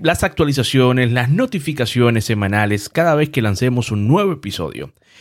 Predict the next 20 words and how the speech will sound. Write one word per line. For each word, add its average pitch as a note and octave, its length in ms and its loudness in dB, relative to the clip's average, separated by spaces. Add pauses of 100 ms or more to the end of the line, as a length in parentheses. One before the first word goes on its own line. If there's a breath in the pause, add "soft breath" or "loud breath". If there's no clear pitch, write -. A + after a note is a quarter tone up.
(120)
Y B3 140 -2
recuerda G3 400 2
visitar D3+ 480 0
las C#3 180 0
notas F#3+ 400 2
del D3+ 120 4
episodio F3+ 600 0
en G#2+ 220 -6
english F#3 420 0
way D#3+ 300 2
R D#3+ 300 0
D C#3+ 140 2
punto F#3 340 -4
com. A3+ 440 -2
Ahí A#2+ 200 -2
tendrás B2 540 -2
las G3+ 140 -2
conversaciones B2+ 600 -4
como G#2+ 260 -6
estas F3+ 560 -4